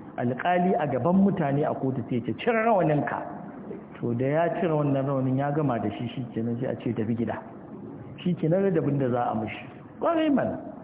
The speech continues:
Ka ga wani kuma sai kuma an ɗumama mai, shi kuma wani sai an ɗumama mai jiki. Sai an zane shi sannan. Wani a sa shi a ce ya riƙa share titi.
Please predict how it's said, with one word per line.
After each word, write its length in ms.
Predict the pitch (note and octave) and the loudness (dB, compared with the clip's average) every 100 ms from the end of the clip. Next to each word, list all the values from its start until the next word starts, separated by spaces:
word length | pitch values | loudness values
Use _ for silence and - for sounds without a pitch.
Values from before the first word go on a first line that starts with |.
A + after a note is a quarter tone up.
| - - - - | -16 -18 -18 -8
Ka 180 | - G#3+ | 2 4
ga 60 | A#3+ | 6
wani 160 | B3 B3 | 6 4
kuma 180 | A#3+ A#3 | 4 4
sai 80 | A#3+ | 4
kuma 200 | A#3 A3 | 4 4
an 100 | A#3 A#3 | 4 6
ɗumama 400 | A3+ E3+ D3+ D3+ | 6 6 6 4
mai, 240 | D3+ D3 - | 4 2 0
shi 140 | F#3 | 0
kuma 180 | E3 G#3+ | 2 4
wani 120 | A3 A3 | 4 4
sai 60 | |
an 120 | A3 A3 | 4 6
ɗumama 340 | G3+ C#3+ C#3 | 6 6 4
mai 160 | C#3+ A#2+ | 2 2
jiki. 280 | G2 - - - - - - C#3 | -2 -6 -10 -14 -12 -10 -4 0
Sai 120 | F3 | 2
an 120 | E3+ | 4
zane 380 | F3 G3 G3 B2 | 4 4 4 4
shi 140 | G2+ - | 0 -4
sannan. 300 | - - - - - - - - - - - A#4 - - - - - - - - - - | -6 -6 -10 -12 -14 -14 -12 -12 -14 -14 -12 -12 -10 -12 -14 -18 -14 -12 -10 -10 -8 0
Wani 220 | D3+ F#3+ | 2 2
a 200 | E3 D#3 | 2 2
sa 120 | F3 D#3 | 2 2
shi 120 | E3+ | 0
a 80 | C#3 - | -2 0
ce 80 | D#3+ | 2
ya 120 | C#3+ | 2
riƙa 200 | D#3 C3+ | 0 -4
share 400 | - D3 D3 B2 - | 0 2 2 0 -2
titi. 300 | C#3+ B2+ | -2 -2